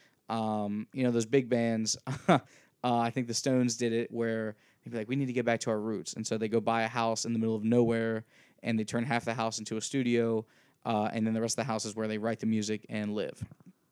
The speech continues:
And they were actually there, uh, with a gentleman, I forget what his first name is, I think it's Steve. Um,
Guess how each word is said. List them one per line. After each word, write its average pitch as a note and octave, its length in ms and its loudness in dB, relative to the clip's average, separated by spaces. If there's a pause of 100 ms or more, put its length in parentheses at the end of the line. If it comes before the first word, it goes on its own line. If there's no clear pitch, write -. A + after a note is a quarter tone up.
(920)
And A2+ 440 2 (320)
they B2+ 100 4
were C3 80 6
actually D3+ 240 4
there, A#2+ 480 4
uh, G#2+ 400 -4
with A2 480 0
a A2+ 80 -6
gentleman, A2+ 500 0 (200)
I - 40 -20
forget F3 200 -6
what G3 60 2
his D3 120 0
first C3+ 220 -4
name A2 160 -4
is, G#2 100 -6
I A2 60 -8
think D#3+ 160 -8
it's B2 120 -4
Steve. G#2+ 560 -6 (600)
Um, G2+ 580 -10